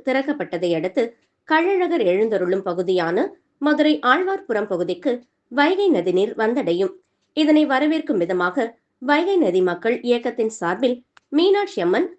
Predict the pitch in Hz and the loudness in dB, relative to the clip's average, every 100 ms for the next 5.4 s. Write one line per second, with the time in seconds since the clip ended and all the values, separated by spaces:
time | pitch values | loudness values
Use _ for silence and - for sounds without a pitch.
0 | _ 285 320 320 311 320 294 339 392 339 | _ -4 -2 0 -2 0 -2 0 -2 0
1 | 190 196 294 - 285 285 302 311 294 180 | 2 2 2 -2 -2 0 2 0 -2 -2
2 | 180 185 185 175 185 - 185 175 170 269 | -2 0 -2 -2 -6 -4 -2 -2 -2 -2
3 | - _ _ - 302 302 285 175 - 185 | -4 _ _ -2 0 2 2 0 -2 -2
4 | 285 226 - _ _ - 392 392 370 339 | 0 -2 -4 _ _ -2 0 2 0 0
5 | 320 175 196 | 0 0 2